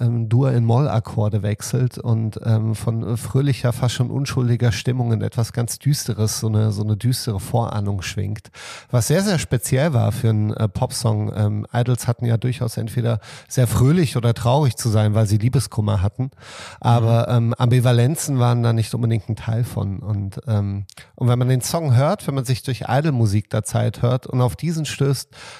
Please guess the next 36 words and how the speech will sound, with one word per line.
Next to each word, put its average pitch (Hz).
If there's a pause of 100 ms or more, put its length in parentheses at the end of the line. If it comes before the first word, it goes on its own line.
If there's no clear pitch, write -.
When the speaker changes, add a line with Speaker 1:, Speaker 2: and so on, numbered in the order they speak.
(100)
Speaker 1:
äh, 120
er 147
ist 151
auffallend. 107
Und, 110
ähm, 107 (140)
und 131
das 127
hat -
mich 170
dann 147
eben 143
auch 135
dazu 139
gebracht, 135
damals, 120
äh, 117 (300)
zu -
recherchieren, 135
wer 117
den 117
geschrieben 143
hat. 107
Und 117
es 123
hat 151
mich 147
dann 135
überhaupt 127
nicht 123
überrascht, 120
dass 104
es -
Hosono 117
selbst 110
war, 104